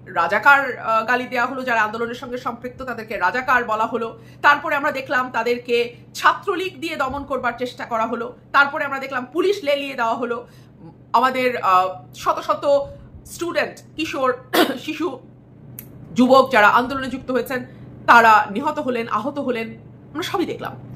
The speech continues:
এখন প্রধানমন্ত্রী আবার নতুন বয়ান আনছেন এবং তিনি বলছেন এটি আসলে রাজনৈতিক আন্দোলন নয়, এটি জঙ্গিবাদ। এবং এই জঙ্গিবাদের সঙ্গে তিনি জামাত এবং বিএনপি-কে যুক্ত করে আজকে জামাতকে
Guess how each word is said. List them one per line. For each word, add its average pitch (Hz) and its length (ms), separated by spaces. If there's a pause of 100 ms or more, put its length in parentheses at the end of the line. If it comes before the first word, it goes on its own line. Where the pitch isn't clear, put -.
(500)
এখন 415 440
প্রধানমন্ত্রী 277 680
আবার 214 340
নতুন 302 360
বয়ান 220 380
আনছেন 277 420
এবং 254 180
তিনি 247 160
বলছেন 233 380
এটি 202 360 (200)
আসলে 214 340
রাজনৈতিক 247 540
আন্দোলন 226 460
নয়, 285 220
এটি 240 160
জঙ্গিবাদ। 196 440
এবং 226 160
এই 370 180
জঙ্গিবাদের 285 520
সঙ্গে 285 340
তিনি 240 320 (240)
জামাত 240 360
এবং 233 200
বিএনপি-কে 320 500
যুক্ত - 260
করে - 300
আজকে 247 360
জামাতকে 349 800